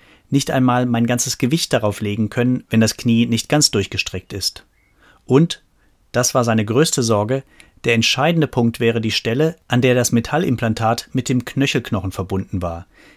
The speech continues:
Diese Verbindung könne leicht brechen, wenn ich es mit meinen Aktivitäten übertreiben sollte.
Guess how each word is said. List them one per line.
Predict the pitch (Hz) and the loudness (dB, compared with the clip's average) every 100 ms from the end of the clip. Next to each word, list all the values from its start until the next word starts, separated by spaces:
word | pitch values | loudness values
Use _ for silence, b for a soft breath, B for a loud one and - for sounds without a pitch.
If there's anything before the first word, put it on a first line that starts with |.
| b b | b b
Diese | 160 147 | 0 0
Verbindung | 143 139 151 120 95 | 0 2 2 2 0
könne | 113 104 | -2 -2
leicht | 101 - - | -2 -6 -4
brechen, | 117 - 131 120 b b - | -4 0 -2 -2 b b 0
wenn | 117 | 2
ich | 120 | 2
es | 135 - | 0 0
mit | 113 | 0
meinen | 110 107 107 | 0 0 0
Aktivitäten | 104 - 107 104 117 98 - 104 | -4 -6 -6 -4 -4 -4 -2 -4
übertreiben | 113 123 - 92 92 | -2 -4 -2 -4 -4
sollte. | 87 82 80 92 | -6 -8 -12 -14